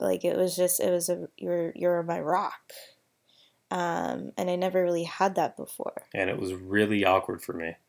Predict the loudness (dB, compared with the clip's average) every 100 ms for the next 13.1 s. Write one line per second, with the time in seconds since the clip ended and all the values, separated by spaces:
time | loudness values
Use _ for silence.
0 | _ -2 4 6 8 8 8 6 4 6
1 | 8 6 4 8 12 12 12 12 12 10
2 | 8 6 4 4 4 4 6 8 8 6
3 | 6 10 12 12 10 2 _ _ _ -4
4 | -2 -2 -8 -20 _ 0 6 8 10 10
5 | 10 8 8 6 4 0 -10 -20 -6 0
6 | 2 2 0 -2 -4 -10 -4 2 4 2
7 | 0 -2 0 4 4 4 2 0 -2 -2
8 | 6 10 12 10 10 6 4 4 4 4
9 | 2 0 -4 -4 0 4 4 4 2 6
10 | 10 10 8 6 4 6 8 8 8 6
11 | 6 4 4 6 8 8 8 6 4 4
12 | 2 0 -4 -4 -2 0 2 6 8 6
13 | 4